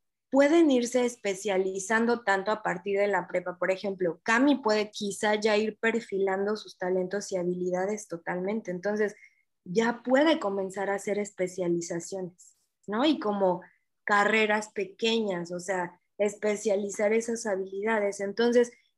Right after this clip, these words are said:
incluso puede ser la posibilidad de que con esas especializaciones, la universidad como tal ya no sea el princi-, la principal, eh, ¿cómo te diré?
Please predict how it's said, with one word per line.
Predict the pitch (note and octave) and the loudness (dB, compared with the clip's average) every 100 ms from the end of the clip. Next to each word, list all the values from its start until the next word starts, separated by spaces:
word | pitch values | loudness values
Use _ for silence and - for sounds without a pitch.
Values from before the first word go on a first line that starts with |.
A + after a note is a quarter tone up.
| _ | _
incluso | A3 A3+ A3+ C4+ D4+ D4+ - A3+ F#4 - _ _ _ _ | 0 0 2 6 6 6 2 0 -2 -4 _ _ _ _
puede | A#3+ A3+ G3 F#3+ C4 | 2 6 6 4 0
ser | C4 D#4+ D#4 A3 | 0 2 2 2
la | G3 F3 | -2 -2
posibilidad | E3+ F3 F#3 F3 F3+ F3+ F3+ | -6 -8 -6 -4 -2 0 -2
de | F3 | -4
que | E3+ | -6
con | - F3 F3+ | -6 -4 -2
esas | G3 A#3 A#3 | -2 -4 0
especializaciones, | B3+ B3 - B3 - B3+ B3+ B3+ C4 B3+ - A#3+ G#3+ B3+ F#4 - _ _ _ _ _ | 0 0 0 0 4 4 4 2 0 -2 2 2 2 0 0 -8 _ _ _ _ _
la | G#3+ A3+ A3+ | 4 6 6
universidad | A#3 A#3+ A#3 A3+ A3 A3 A3+ G#3+ G#3+ G#3+ A3 _ | 6 4 4 4 2 -2 -4 -4 -2 -2 -4 _
como | G#3 F#3+ F3+ F3 | -6 -2 -4 -2
tal | F3+ F#3+ E4+ - _ _ _ _ | -2 0 -2 -4 _ _ _ _
ya | F3+ G3 A#3 | -2 0 2
no | B3 B3 A#3+ | 2 0 -2
sea | - - A3+ A3 A3 A#3 - _ _ _ _ _ _ | -4 -2 0 2 0 -2 -4 _ _ _ _ _ _
el | G#3 G#3 F3+ | 0 0 -2
princi-, | G#3 G3 G3 F#3+ G#3+ - | -2 0 -2 -4 -8 -2
la | G3+ F#3+ | 0 0
principal, | G#3 G3+ G3+ - G3+ - G#3+ G#3+ G#3+ G#3+ - | -2 -2 -2 -6 -12 -2 2 2 2 -2 -2
eh, | G#3+ A3 G3+ F#3 E3+ E3+ | -4 -2 0 -2 -2 -6
¿cómo | G3+ G3+ G3 | -8 -8 -8
te | F3+ | -6
diré? | F3 E3+ E3+ | -4 -4 -6